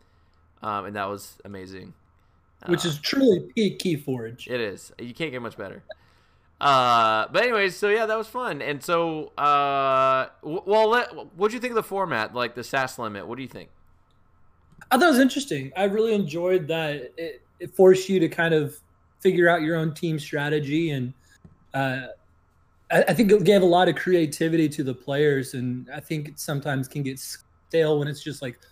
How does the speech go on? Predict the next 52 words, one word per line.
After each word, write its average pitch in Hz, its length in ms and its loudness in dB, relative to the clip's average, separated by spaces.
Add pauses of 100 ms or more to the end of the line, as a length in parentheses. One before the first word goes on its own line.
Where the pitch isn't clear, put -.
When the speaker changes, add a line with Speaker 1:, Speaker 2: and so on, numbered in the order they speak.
(180)
Speaker 2:
Archon 165 340 0
solo, 160 380 -2
so - 100 -12
you're 143 80 -4
just 139 220 -6
literally 156 400 0
bringing 151 280 0
your 143 120 -2
best 151 240 -2
deck. 156 360 -6 (400)
Um, 135 520 -2 (200)
this 151 220 -4
one, 151 340 2
you 151 120 -4
know, 147 100 0
you 139 160 0
had 143 80 -2
to 139 60 -2
work 139 280 -2
with 139 200 -4
your 139 100 -2
teammates 135 560 -4
to 139 80 -16
kind 135 180 -6
of 120 120 -6
make 127 320 -2
the 131 80 -6
best 131 480 -8 (560)
unit 143 400 0
you 127 100 -4
could. 127 560 -4 (420)
Um, 147 360 -2
so - 120 6
I 254 40 10
really 285 180 8
liked 220 220 6
that. 185 340 0
I 160 60 -8
also 214 240 4
liked 170 400 2
that 147 420 -2 (140)
it 160 40 -2
was 160 220 2
very 151 320 4
random 131 680 -2
with 135 340 -4 (640)
who 175 140 6
you 151 200 0
played 156 300 0
each 185 240 -2
week. 208 300 -4
So, 139 480 -2